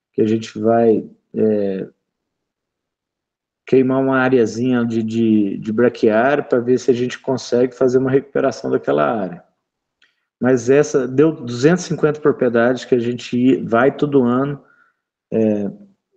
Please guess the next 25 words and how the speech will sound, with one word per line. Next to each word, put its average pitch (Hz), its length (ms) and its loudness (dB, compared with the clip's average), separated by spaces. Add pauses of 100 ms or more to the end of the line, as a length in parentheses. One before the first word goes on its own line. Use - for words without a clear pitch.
conversando, 147 720 0
notificando 147 880 -2
cada 156 280 0
propriedade, 139 1160 0
cada 139 240 0
proprietário, 131 840 0 (800)
e 170 460 4
na 151 240 2
voz 147 560 2
e 135 80 -4
na 139 140 -6
cara, 135 460 0
no 131 120 -2
cafezinho, 123 760 -2
eles 147 160 0
são 151 180 2
muito 170 200 0
bons, 147 420 2
mas 127 540 -2
vira 143 360 2
as 151 100 -4
costas, 135 420 0
eles, 151 380 -4
vixe, 285 480 2
Maria, 107 440 -2